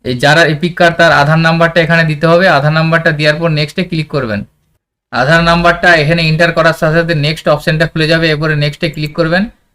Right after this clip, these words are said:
নেক্সটে ক্লিক করার পর এখানে আধার ডিটেলসের জায়গায় এখানে মোবাইল নাম্বারটা দিবেন। মোবাইল নাম্বার দেওয়ার পর সেন্ড ওটিপিতে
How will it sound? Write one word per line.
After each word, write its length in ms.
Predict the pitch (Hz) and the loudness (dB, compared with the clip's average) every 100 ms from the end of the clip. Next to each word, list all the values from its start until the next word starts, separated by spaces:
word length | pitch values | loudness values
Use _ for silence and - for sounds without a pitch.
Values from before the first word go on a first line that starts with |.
| _ - | _ -6
নেক্সটে 320 | 135 156 185 | -4 -2 -4
ক্লিক 280 | - 170 165 | -2 -6 0
করার 200 | 175 175 | 2 4
পর 140 | 170 | 2
এখানে 240 | 170 170 165 | 0 0 0
আধার 400 | 135 139 160 151 | 0 2 2 0
ডিটেলসের 400 | 151 160 160 160 | -6 -8 -6 0
জায়গায় 320 | 156 156 165 | 0 2 0
এখানে 220 | 156 165 | 0 -2
মোবাইল 360 | 151 139 143 151 | 0 2 2 2
নাম্বারটা 400 | 156 156 156 151 | 0 -2 -2 -2
দিবেন। 240 | 151 170 | -2 -2
মোবাইল 360 | 165 139 143 151 | 0 0 0 0
নাম্বার 260 | 151 147 | -2 -2
দেওয়ার 200 | 151 147 | 0 -2
পর 160 | 147 185 190 _ _ _ | 0 -4 -4 _ _ _
সেন্ড 340 | - 160 175 | -4 2 2
ওটিপিতে 460 | 175 165 165 175 226 | 2 0 -4 -2 -4